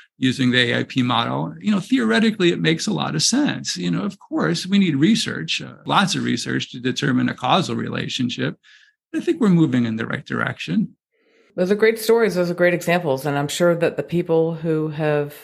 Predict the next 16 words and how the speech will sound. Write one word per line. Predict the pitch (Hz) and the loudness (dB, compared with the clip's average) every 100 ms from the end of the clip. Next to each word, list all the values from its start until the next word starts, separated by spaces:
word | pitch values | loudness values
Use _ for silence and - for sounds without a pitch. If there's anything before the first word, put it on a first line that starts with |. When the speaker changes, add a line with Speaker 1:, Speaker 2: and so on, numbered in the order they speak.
| _ _ - | _ _ 0
Speaker 2:
been | 165 | 0
treated | 151 170 170 147 139 | 2 0 2 4 2
and | 131 131 135 135 - _ - | 0 0 -2 -4 -16 _ 0
are | 135 | 2
in | 143 135 | 2 2
less | 143 143 | 2 0
pain | - 156 143 | 2 2 2
than | 139 135 | 0 2
they | 139 | 2
have | 147 147 139 | 4 2 2
been | 135 127 | -2 0
and | 123 | 0
are | 123 117 | 0 0
able | 135 123 | -2 -2
to | |
function | 127 - 143 127 - 131 131 131 | -6 -2 -2 -2 -4 -4 -6 -10